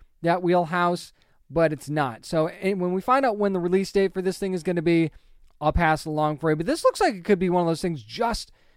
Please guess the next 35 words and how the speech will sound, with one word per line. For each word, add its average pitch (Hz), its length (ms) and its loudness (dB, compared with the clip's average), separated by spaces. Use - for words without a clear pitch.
you 190 140 0
know, 208 160 2
in 220 180 -2
the 214 80 0
same 269 440 -2
kind 220 280 -2
of 175 160 0
realm 180 460 2
as, 160 160 -2
it's 185 140 -8
almost 233 200 0
like 202 100 -4
a 196 40 2
mix 175 480 -2
of 147 400 2
American 156 460 -2
Gods 131 460 -2
and 147 140 -6
Good 143 220 2
Omens. 131 360 -4
I 214 120 0
think 233 140 0
it's 196 120 -4
gonna 175 120 -2
be 156 80 -2
really 151 240 0
fun. 143 220 -2
I 123 40 -8
can't 143 220 -4
wait 139 160 -6
for 139 160 -6
Anansi 127 320 -6
Boys 123 260 -4
to 117 60 -10
hit 131 240 -4